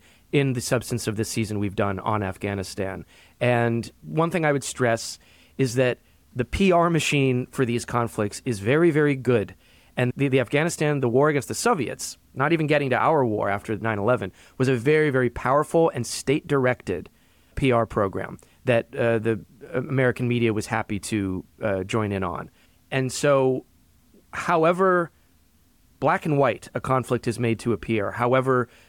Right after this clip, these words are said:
um, easy or, um, uh, o-, on its face good a conflict is painted to appear, y-, you really must consider the source, and you really must always conclude that, uh,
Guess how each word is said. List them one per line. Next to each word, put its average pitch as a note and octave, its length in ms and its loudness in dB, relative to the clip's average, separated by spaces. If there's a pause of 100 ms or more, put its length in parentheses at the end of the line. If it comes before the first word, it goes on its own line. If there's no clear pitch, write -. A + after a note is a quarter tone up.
(140)
um, A#2+ 340 2
easy D3+ 600 -2 (560)
or, A#2+ 460 4
um, G2+ 560 -2 (380)
uh, G2+ 380 0
o-, D3+ 80 2
on D#3+ 220 2
its - 180 -4
face - 640 -2 (440)
good A#2+ 500 2
a - 60 -2
conflict C3+ 500 -2
is A#2 80 -6
painted C3+ 320 -4
to A#2+ 140 -2
appear, G#2+ 480 -2 (480)
y-, - 60 -10
you C#3+ 340 -2
really E3+ 200 6
must D3+ 200 0
consider C3 340 -2
the A2+ 80 -4
source, B2 300 0
and B2 100 -2
you B2 60 2
really C#3+ 240 4
must B2 300 -2
always B2 680 2 (320)
conclude B2 560 2
that, A2 320 0
uh, G#2+ 340 2